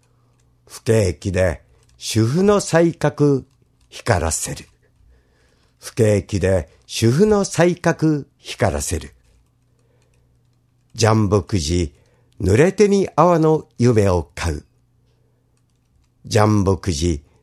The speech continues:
濡れ手に粟の夢を買う。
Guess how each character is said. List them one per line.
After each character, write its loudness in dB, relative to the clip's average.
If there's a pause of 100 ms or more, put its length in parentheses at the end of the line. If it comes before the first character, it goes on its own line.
(140)
濡 2
れ 2
手 2
に 2
粟 2
の 0 (140)
夢 2
を -2
買 -6
う。 -10